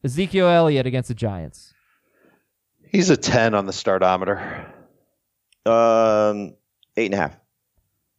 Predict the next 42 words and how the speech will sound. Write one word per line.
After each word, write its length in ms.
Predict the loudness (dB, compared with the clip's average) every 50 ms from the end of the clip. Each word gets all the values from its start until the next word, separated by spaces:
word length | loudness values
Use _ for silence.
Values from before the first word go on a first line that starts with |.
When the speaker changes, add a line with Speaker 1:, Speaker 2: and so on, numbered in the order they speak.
| _ _ _ _ _
Speaker 1:
Yeah, 180 | -8 -4 -4 -4
okay. 340 | -4 -4 -6 -8 -8 -10 -6
Like, 280 | -4 -2 -2 -2 -2 -4
where 260 | -4 -2 -2 -2 -4 -6 -6
is 180 | -6 -6 -4
he? 160 | -4 -6 -8
Top 240 | -4 -4 -4 -4 -2
ten 220 | -4 -4 -4 -2 0
guy 160 | 0 0 0
for 140 | -2 -2 -4
you? 140 | -6 -6 -8 -10 -20 _ _ _ _ _ _ _ _ _ _ -20 -20 -20 _ -8
Speaker 2:
He 220 | -6 0 4 6
is. 320 | 6 6 4 0 -6 -10 -10
He's 240 | -10 -8 -8 -8 -10
top 300 | -6 -2 -2 -2 -2 -4
three 300 | -8 -12 -10 -8 -8 -8
for 200 | -8 -10 -14 -16 -16
me. 180 | -16 -20 -20 -18 _
Speaker 3:
Yeah, 180 | -6 -4 -4 -4
Speaker 1:
Oh. 20 |
Speaker 3:
top 180 | -4 -4 -4 -4
ten. 140 | -6 -8 -8 -10 _ -4
They're 100 | -2 0
gonna 140 | 0 0
limit 180 | 0 0 0 0
his 120 | -2 -2
work, 200 | -2 -4 -4 -4
so 100 | -6 -8
you 40 | -4
gotta 120 | -2 -2 0
be 60 | 0 -2
a 40 |
little 80 | -2 -2
bit 120 | -2 -4 -6
cautious. 300 | -8 -10 -10 -16 -20 _ _ _ _ _ _ _ _ _ _ _ _ _ _ -8
Speaker 1:
Okay. 400 | -8 -6 -2 -2 -2 0 -2 -2
How 240 | -2 0 0 2 2
about 480 | 2 2 0 2 2 2 2 2 0 0
Russell 280 | 0 0 0 -2 -2
Wilson 460 | 0 0 -2 -2 -4 -6 -8 -8 -10 -16 _ _ _ _ _ _ _ _
against 260 | -10 -6 -6 -6 -4
Cincinnati? 520 | -4 -6 -4 -4 -8 -8 -8 -10 -14 -16